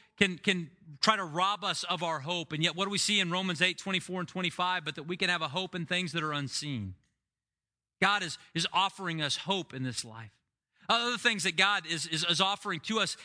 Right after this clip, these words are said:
is, is a need for grace. We, we, we need grace in our, in our life. We need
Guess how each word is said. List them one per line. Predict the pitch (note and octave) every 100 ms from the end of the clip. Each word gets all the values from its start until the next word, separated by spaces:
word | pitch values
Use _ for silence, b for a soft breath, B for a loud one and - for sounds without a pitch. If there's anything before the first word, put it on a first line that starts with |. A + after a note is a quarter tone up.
| B
is, | G3
is | G3 F3+
a | F#3
need | A3 A3
for | A3
grace. | F3 F3 A#3 C3+ - - - _ _ _ _ _ _ _ _
We, | G#3+
we, | G#3+ A#3
we | G#3+ G#3
need | A#3 C4 D#3+
grace | E3 A#3 A3+ E3 G3+
in | F#3+
our, | F#3+ F3+
in | E3+ F3+
our | F3+
life. | F3 G#3 F3 -
We | F#3+
need | G3 G#3+